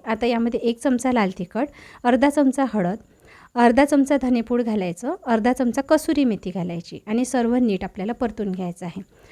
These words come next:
गॅस आतासुद्धा मी मंद आचेवरच ठेवलेला आहे. आता यामध्ये कडकडीत गरम पाणी घालूया. मसाले छान परतल्या गेल्यानंतरच गरम पाणी घालायचं. कच्चे मसाले असताना पाणी घालू नका, नाहीतर भाजीला तितकीशी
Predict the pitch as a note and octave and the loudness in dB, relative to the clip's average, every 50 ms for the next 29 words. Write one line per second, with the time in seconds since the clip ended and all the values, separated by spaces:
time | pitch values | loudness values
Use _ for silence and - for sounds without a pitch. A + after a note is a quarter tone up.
0 | - - - - _ A3 G#3 C4 B3+ C4+ C4+ C#4+ A3+ A3 C4 B3+ C4 - B3 A#3 | -20 -20 -20 -10 _ 4 6 8 6 6 4 2 -2 0 0 -2 -2 -2 0 0
1 | C4 C#4 C#4+ C#4 C4 A#3+ A3 A3+ A#3 A#3 A3+ A#3 B3+ A#3 A3+ A#3 A#3+ A#3 - A#3 | 2 4 4 4 4 4 2 2 0 0 -2 -2 -4 -4 -2 -2 -4 -4 -4 -4
2 | G#3 F#3+ F#3+ F#3 G3 F3+ F3 F3 C4 - - _ _ _ _ _ _ _ _ _ | -4 -4 -4 -4 -4 -6 -6 -6 -6 -8 -8 _ _ _ _ _ _ _ _ _
3 | _ _ _ _ _ _ _ _ _ _ _ _ _ _ _ _ _ _ _ _ | _ _ _ _ _ _ _ _ _ _ _ _ _ _ _ _ _ _ _ _
4 | _ _ _ _ _ _ _ _ _ _ _ _ _ _ B3+ A#3+ C4 D#4 D#4+ D#4 | _ _ _ _ _ _ _ _ _ _ _ _ _ _ -2 4 6 6 6 6
5 | D#4 D4+ D#4+ D4+ - B3+ A#3+ A#3+ - C#4 D4 C#4 B3 C4 A#3+ A3+ A#3 A#3+ A#3 A#3 | 4 4 2 2 2 2 0 2 2 2 2 2 2 0 0 0 0 -2 -2 -2
6 | G#3 G3+ G#3 G#3 G3 F#3+ F#3+ F#3 F#3 G#3 D4+ - - _ _ _ _ _ _ _ | -4 -2 -4 -4 -4 -4 -4 -6 -6 -6 -8 -10 -12 _ _ _ _ _ _ _
7 | _ _ _ - A#3 A3+ A3 - B3+ A#3+ B3 B3+ C4+ C4 - C#4 C4+ C#4 C4 B3 | _ _ _ -4 -2 -2 0 2 2 2 2 2 0 0 0 0 2 2 2 2
8 | A#3 A3+ A#3 C4 B3 A#3 B3+ B3 B3 B3 B3 A#3 A#3 B3+ B3 B3 B3 A3 A3 G#3+ | 0 0 0 -2 -2 0 0 -2 0 0 -2 -2 -2 -4 -4 -4 -4 -2 -2 -2
9 | G#3+ A#3 G#3+ A3 G3+ G#3 A3 A3+ G#3+ A3 G#3+ G3 F#3+ F3+ - - C#4+ C#4+ - A3+ | -2 -2 -2 -2 -2 -2 -2 -2 -2 -2 -2 -2 -4 -6 -4 -4 -4 -2 -2 -4
10 | A3 - - C#4 C4+ B3+ A#3+ - C4 A#3+ B3 A#3+ A3+ - - A#3 A3+ A#3 C4 C4 | -4 -2 2 2 2 2 2 0 -2 0 0 -2 -2 -4 -4 -4 -2 -2 -2 -2
11 | B3 G#3 G3 G#3+ A3+ A3+ G#3 G3+ G#3+ G#3 G3 F3+ F3+ - D#4+ - - - - - | -4 -2 -2 -4 -4 -4 -4 -4 -4 -4 -4 -6 -6 -8 -12 -12 -12 -16 -20 -20
12 | - - - - A#3+ A#3+ A#3 C#4+ C#4+ C4+ C#4 C4+ A#3+ B3 C4 C#4 C#4+ - - - | -20 -14 -4 -2 0 0 2 2 2 2 2 2 2 2 2 0 0 -2 -8 -6
13 | - C#4 - - | -4 -4 -2 -2